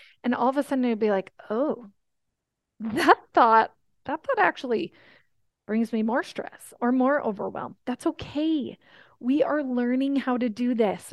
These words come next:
Write them all down anyway. Read them over and over and over. And then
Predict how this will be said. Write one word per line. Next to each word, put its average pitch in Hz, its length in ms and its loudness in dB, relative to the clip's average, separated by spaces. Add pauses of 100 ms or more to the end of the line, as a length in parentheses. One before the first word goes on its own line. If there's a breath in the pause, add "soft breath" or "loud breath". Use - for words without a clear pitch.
(100)
Write 226 460 -2
them 330 160 -6
all 240 260 0
down 220 440 -2 (140)
anyway. 208 540 -2 (1040 loud breath)
Read 240 480 0
them 302 220 0 (180)
over 269 440 0
and 285 160 0
over 233 340 -2
and 233 240 0
over. 190 460 -6 (440 loud breath)
And 233 280 0
then 330 500 -2